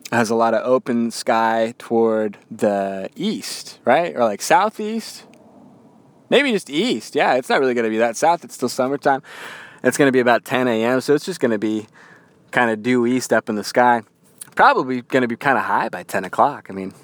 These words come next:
shoot, I mean, what, it's, like, one o'clock now. The sun's already tilted over toward the, the western horizon. Um, and it still has tons of time left in the day. But, uh,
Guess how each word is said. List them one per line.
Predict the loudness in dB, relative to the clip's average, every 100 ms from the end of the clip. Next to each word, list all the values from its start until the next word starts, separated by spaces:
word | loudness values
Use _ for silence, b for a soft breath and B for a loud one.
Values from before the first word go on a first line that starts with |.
| _
shoot, | -4 0 0
I | 0
mean, | -4
what, | -2 -2
it's, | -4
like, | -6
one | 0 0 0
o'clock | -2 -6 -4 0
now. | 0
The | 0
sun's | -4 -2 2
already | 2 2 0
tilted | -2 -2 0
over | 0 0
toward | -2 -2 -2
the, | 0 -2 -2 -4
the |
western | 2 2 2 -4 -2
horizon. | 0 2 0 -4 -14 -20 B B B B B -8
Um, | -6 -6 -8 -8 -2
and | 0
it | 0
still | 0 0
has | 0 0
tons | -2 -2
of | -4
time | -4 -4
left | -6 -10 -8
in |
the | -4
day. | -2 -4 -6 _ _ _
But, | -6 -4 0
uh, | -2